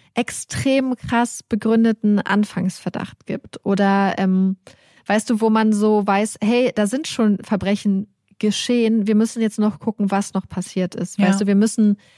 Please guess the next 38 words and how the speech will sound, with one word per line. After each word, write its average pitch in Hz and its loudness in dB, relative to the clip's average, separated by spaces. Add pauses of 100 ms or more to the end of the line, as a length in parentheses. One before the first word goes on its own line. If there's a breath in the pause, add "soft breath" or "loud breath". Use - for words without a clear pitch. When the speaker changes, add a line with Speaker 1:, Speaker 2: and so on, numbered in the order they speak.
(220 soft breath)
Speaker 1:
die 220 2
Informationen, 214 2
wir 202 2
wissen, 285 -2
dass 220 0
es - -16
passiert 208 0
ist, 202 -2
wir 202 0
brauchen 214 0
jetzt 202 -2
wirklich 214 -4
nur 208 2
noch, 202 0 (460 soft breath)
ich - -8
finde, 262 0
dass 226 0
das 233 -2
in 214 2
solchen 220 0
Fällen 233 0 (120)
eigentlich 240 0
meistens 208 0
nicht 214 0
so 196 0 (520)
passt. - -8
Speaker 2:
Mm, 196 4 (120)
ja. 190 0
Speaker 1:
So. 196 -2 (600 soft breath)
Speaker 2:
Ich - 0
finde, 247 2
ich - -2
hab 254 -2
vor - -2
allem 220 2
da 214 0
auch 208 -4
so, 202 -2